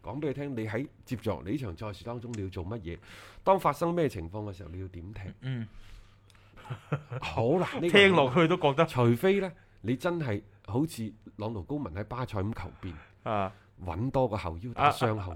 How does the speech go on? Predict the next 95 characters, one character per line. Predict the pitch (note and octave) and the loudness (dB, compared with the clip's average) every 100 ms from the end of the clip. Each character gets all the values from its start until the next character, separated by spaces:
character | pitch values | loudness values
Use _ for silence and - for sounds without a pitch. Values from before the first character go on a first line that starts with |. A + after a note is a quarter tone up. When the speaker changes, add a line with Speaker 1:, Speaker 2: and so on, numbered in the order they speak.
| D#2+ | -8
Speaker 1:
腰。 | - | -2
Speaker 2:
啊， | |
啊， | |
冇 | E3 E3 | 2 4
錯， | E3 C#3+ D3 - | 4 4 2 2
即 | A3+ | 6
係 | |
你 | E3 | 6
變 | B2+ D#3+ E3 | 4 2 4
咯。 | F#3 | 4
Speaker 1:
好 | F#3 | 4
啲。 | - _ - | -2 _ 0
Speaker 2:
但 | D#3+ E3 | 4 6
係 | E3 | 6
我 | F3+ | 6
覺 | G3 | 6
得 | D#3+ | 6
格-， | E3+ C#3 - | 8 6 6
格 | - - | 4 4
迪 | C3 | 2
奧 | C#3+ | 2
拿 | A2 | 0
呢 | G#2 F#3+ | 0 0
方 | G3 F3 | 2 2
面 | B2+ | 0
近 | A#2+ | 0
乎 | A#2+ A#2 A#3+ - C3 | 0 8 8 8 2
固 | C3+ | 4
執 | D3+ - | 4 4
㗎。 | |
Speaker 1:
格-， | B2 | 4
格 | A#3+ A#3 | 8 8
迪 | A#3 | 8
奧 | |
拿 | A3 C#3+ | 6 6
佢 | F#3+ | 6
唔 | C3+ | 4
係 | A#2+ | 0
固 | F3+ F3+ | -2 -2
執， | G#3+ - | -2 2
佢 | G#3 | 4
以 | G#3+ F3+ G3+ | 4 2 -2
前 | - A2+ | -2 0
都 | G3+ | 2
打 | E3 | 2
四 | E3+ | 2
二 | D3 B2 | 0 0
三 | D3+ D3 | -2 -2
一 | |
嘅。 | C#3+ - | -6 -2
Speaker 2:
啊。 | A#2+ C3 C3 D3 | 2 4 2 4
Speaker 1:
你 | F#3+ | 8
有 | A#3+ | 10
冇 | B3 | 10
發 | A3 | 8
現 | G#3+ F3+ | 8 4
以 | D3 F3 | 4 2
前 | G#3+ C#3 | 0 0
打 | A#2+ G3+ | 4 4
四 | G3+ | 4
二 | D#3+ | 4
三 | G3+ G3+ | 4 4
一 | |
嘅 | G3 D#3+ | 2 0
時 | - | 0
候， | G2 | -4
佢 | F#2+ D#3 | 2 4
係 | |
費 | C#3+ D#3+ | 6 6
南 | A#2+ G2 | 4 4
典 | E3 | 2
奴 | D#3+ | 0
搭 | F#2+ C3+ C3+ - | -2 0 0 -2
住 | - | -8
奇 | G#2 G2 | -8 -8
雲 | E2+ | -8
迪 | F2+ | -8
布 | F2+ G#2+ | -8 -6
尼？ | F2+ - - | -8 -10 -2
Speaker 2:
啊。 | C#3 C3+ A#2 | 2 2 4
Speaker 1:
但 | F#3 F#3 | 6 6
係 | C#3+ | 4
而 | C#3 | 4
家 | A3+ A#3 | 6 6
因 | A#3 | 4
為 | G#3 C#3+ | 2 0
大 | B2+ C3 | 0 -2
衛 | C3 | -2
斯 | - F#3 | -4 -4
華 | B2 | -4
走 | - G#2 C#3 | -4 -6 -4
咗 | C3+ | -4
之 | B2+ | -4
後 | |
呢， | C3 | -8